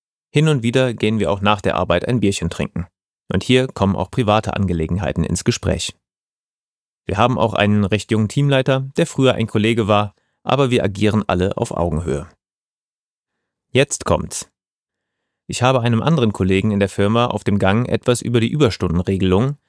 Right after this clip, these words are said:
beziehungsweise sogenannten angeordneten Überstunden und dem gesetzlichen Passus dazu erläutert. Dies hat unser Teamleiter von seinem Büro aus gehört. Gut dreißig Minuten später hat er mich in sein Büro gebeten.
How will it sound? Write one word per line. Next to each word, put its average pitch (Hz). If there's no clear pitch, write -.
beziehungsweise 107
sogenannten 110
angeordneten 107
Überstunden 127
und 127
dem 131
gesetzlichen 110
Passus 95
dazu -
erläutert. 92
Dies 170
hat 143
unser 107
Teamleiter 120
von 156
seinem 104
Büro 92
aus 90
gehört. 92
Gut -
dreißig 147
Minuten 139
später 110
hat 107
er 110
mich 107
in 110
sein 98
Büro 98
gebeten. 80